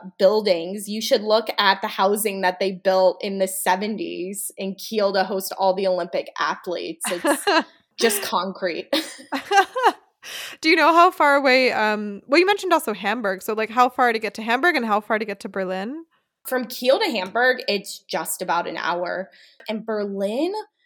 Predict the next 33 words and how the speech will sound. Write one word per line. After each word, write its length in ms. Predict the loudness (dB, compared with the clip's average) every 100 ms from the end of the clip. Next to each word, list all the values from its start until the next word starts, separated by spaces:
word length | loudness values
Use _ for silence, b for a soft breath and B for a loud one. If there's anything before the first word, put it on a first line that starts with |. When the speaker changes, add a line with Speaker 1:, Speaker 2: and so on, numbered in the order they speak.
| _ _ _ _ _ -14
Speaker 1:
I 60 | -14 -8
think 220 | -2 0 0
it's 140 | -2
about 420 | 2 2 2 -4 -10
two 160 | -4 -2
and 100 | 0
a 40 |
half, 340 | -2 -4 -6
three 180 | -8 -6
hours. 680 | -4 -4 -4 -6 -6 -6 -8 _ _ _
Speaker 2:
Well, 140 | 4 6
I 40 |
guess, 220 | 6 2
and 140 | 0 2
one 180 | 2 2
more 360 | 2 2 0
question 380 | 0 -2 -2 -6
in 80 | 0
that 120 | 0
direction 400 | 0 -6 -6 -8
is, 220 | -8 -8
do 100 | -6
you 60 | 0
know 160 | 2 4
how 120 | 4
long 220 | 4 2
it 60 | -2
would 140 | -4
take 180 | -6 -6
to 100 | -6
get 160 | -6 -8
to 100 | -6
the 220 | -6